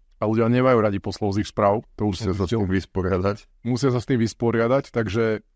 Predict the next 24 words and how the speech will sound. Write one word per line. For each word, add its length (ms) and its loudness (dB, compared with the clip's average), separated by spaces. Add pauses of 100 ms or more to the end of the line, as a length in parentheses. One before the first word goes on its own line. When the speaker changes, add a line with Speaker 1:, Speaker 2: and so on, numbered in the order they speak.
(800)
Speaker 1:
takže, 720 0
o, 320 0
nepríjmu 480 0
vašu 160 -4
ponuku, 480 -4 (720)
ale 160 4
akože 160 -4
správa 320 4
im 80 -2
bola 160 4
doručená, 480 0
čiže 160 -2
rozumejú, 480 0
že 40 -4
to, 440 0 (160)
tá 160 -2
cena, 160 -2
ktorú 240 -4
žiadali, 320 0
je 80 -2
nereálna, 560 0 (560)
prispôsobia 640 -2
sa 160 -2
novej, 480 -2